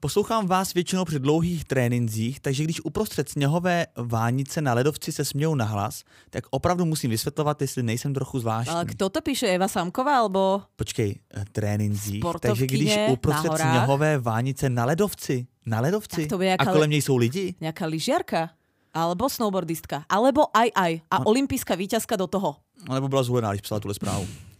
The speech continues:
Speaker 1: Ale k tématu. Jsem jedna z těch, co trpí bolestivou menstruací a má ve svých dnech spíše problémy, než že bych byla v rozpuku. A jakožto profesionální sportovkyně to řeším už několik let. A ona neřekne, co to je za sportovkyni. To máme hádat,
Speaker 2: No a
Speaker 1: nebo co?
Speaker 2: my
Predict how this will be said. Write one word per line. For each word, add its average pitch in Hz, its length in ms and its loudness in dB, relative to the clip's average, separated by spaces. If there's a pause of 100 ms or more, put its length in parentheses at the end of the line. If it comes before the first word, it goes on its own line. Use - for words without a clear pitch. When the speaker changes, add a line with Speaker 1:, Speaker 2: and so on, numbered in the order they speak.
(360)
Speaker 1:
Ale 160 160 2
k 151 40 -4
tématu. 156 420 2
Jsem 165 240 0
jedna 170 220 0
z - 80 -6
těch, 165 200 0
co 170 120 -2
trpí 160 260 -2
bolestivou 143 440 0
menstruací 143 560 -2
a 135 60 -2
má 131 160 2
ve 143 120 2
svých 123 300 -2
dnech 135 240 -2
spíše - 280 -4
problémy, 139 500 2
než 131 160 0
že 113 260 0
bych 135 180 -2
byla 120 220 0
v 113 80 -2
rozpuku. - 520 -6 (540)
A 113 80 -4
jakožto 151 380 0
profesionální 208 680 0
sportovkyně 131 580 -2
to 117 120 -4
řeším 127 340 -2
už 139 120 -8
několik 123 380 -2
let. 104 280 -2 (260)
A - 60 -10
ona 147 120 0
neřekne, 269 420 -2
co 240 120 -6
to 214 80 -4
je 190 40 -2
za 170 80 -4
sportovkyni. 113 680 -6 (100)
To - 100 -10
máme 135 160 0
hádat, 117 420 -4
Speaker 2:
No - 60 -2
a 214 60 2
Speaker 1:
nebo 220 60 2
co? 220 60 4
Speaker 2:
my 233 80 6